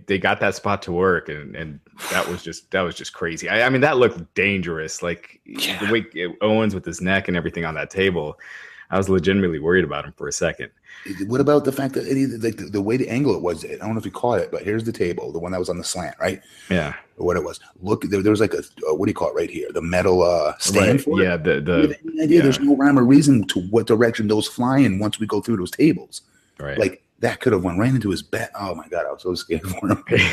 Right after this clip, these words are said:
Speaker 1: Yeah, same here. I was just nervous after that. Um, I, yeah, and then, uh, so they, they got back in the ring.
Speaker 2: Mm-hmm.
Speaker 1: Uh, I forgot what happened. Rollins, I, th-, I forgot what Rollins hit, but he went for,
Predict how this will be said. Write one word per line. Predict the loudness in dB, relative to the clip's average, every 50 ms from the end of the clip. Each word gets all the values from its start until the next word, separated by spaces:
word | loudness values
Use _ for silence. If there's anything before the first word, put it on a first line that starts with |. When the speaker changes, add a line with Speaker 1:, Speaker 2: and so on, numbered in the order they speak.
| 0 0 0
Speaker 1:
Yeah, | 0 0 -2 -4
same | -4 -4 -4 -2 -2 -2
here. | 0 0 0 0
I | 0 0 0
was | 0 0 -2
just | -2 -2 0
nervous | 2 4 6 6 6 6 4 4 4
after | 2 2 2 0 0
that. | 2 2 2 0 -2 -4 -10 -12 -12 -10 -8 -8 -8 -8 -2
Um, | 0 2 4 4 4 4 4 4 2 0 -4 -10 -20 -20 -20 -20 -18 -18 -18 -18 -20 -20 -20 -16 -10 -4
I, | -2 -2
yeah, | -2 -2 -2 0 4 6 6 8
and | 8 8 8
then, | 6 6 6
uh, | 6 6 6 6 6 6 6 4 2 -2 -8 -16 -18 -20 -20 -14
so | 0 4 6 6 6 6 4 2 0 -2 -4 -8 -12 -18 _ _ _ _ _ _ _ _ _ -10
they, | -10 -4
they | 0 0 2
got | 2 2 2
back | 2 2 0 0 0
in | -2
the | -2 0
ring. | 2 4 4 4 4 4 2 0 -2
Speaker 2:
Mm-hmm. | -2 -4 -2
Speaker 1:
Uh, | -2 -2 -2 -2 -4 -4 -6 -8 -10 -14 _ _ _ _ _ _ _ _ _ _ _ _ -16 -16 -16 -18 -20 -20 -20 -18 -18
I | -16
forgot | -12 -8 -6 -6 -6 -6
what | -6 -6
happened. | -4 -6 -4 -4 -2 2 2
Rollins, | 4 4 4 4 2 0 0 -2 -6 -8 -10 -12 -14
I, | -14
th-, | -16 -16 -18 -20 -20 _ _ -20
I | -12
forgot | -4 -2 0 2
what | 2 2
Rollins | 2 2 2 0 0 0 -2
hit, | -2 -2 0
but | 0 0 0
he | 2 2 2 0 0 0 -2
went | -2 -2 0 2
for, | 2 2